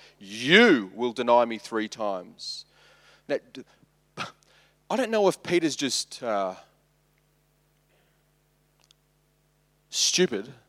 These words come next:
or overconfident or both. Haven't worked it out yet. But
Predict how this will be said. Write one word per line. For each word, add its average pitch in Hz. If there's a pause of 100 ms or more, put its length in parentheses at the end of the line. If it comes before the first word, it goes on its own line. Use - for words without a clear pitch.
(1700)
or 127
overconfident 147
or 127
both. - (460)
Haven't 185
worked 151
it 113
out 117
yet. - (1400)
But 202